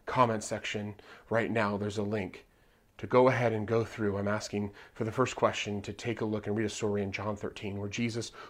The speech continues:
washes his disciples' feet. This happens just a couple days after this story. Read through that account and then answer the questions that are there.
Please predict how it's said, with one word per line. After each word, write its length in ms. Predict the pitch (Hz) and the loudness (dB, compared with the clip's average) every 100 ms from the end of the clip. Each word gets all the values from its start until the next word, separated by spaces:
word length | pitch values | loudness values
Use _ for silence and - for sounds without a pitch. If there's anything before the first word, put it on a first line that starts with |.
| - | 4
washes 400 | 117 113 120 - | 8 8 6 -2
his 160 | 110 101 | -2 -4
disciples' 500 | 98 107 104 101 - | -6 -6 -6 -8 -8
feet. 300 | 104 98 113 | -6 -6 -8
This 140 | - | 2
happens 340 | 123 117 117 | 2 2 -2
just 160 | 107 - | -4 -4
a 40 | |
couple 240 | - 117 113 | -4 -4 0
days 220 | 104 107 | 0 0
after 220 | 101 - | -4 -6
this 140 | 107 - | -10 -8
story. 360 | 104 104 104 - - - 123 | -8 -6 -8 -12 -16 -4 6
Read 280 | 156 170 | 8 6
through 400 | 139 - 131 123 - - - - | 2 2 2 2 -2 -16 -8 2
that 340 | 120 123 - | 4 4 0
account 520 | - - 113 92 95 | -6 -2 -2 -2 -4
and 100 | 104 | -4
then 80 | 107 | -2
answer 360 | 110 107 - 101 | -2 -4 -4 -6
the 60 | |
questions 480 | 101 107 101 98 95 | -2 -2 -2 -8 -8
that 120 | 104 | -6
are 100 | 101 | -4
there. 300 | 98 98 95 | -4 -4 -6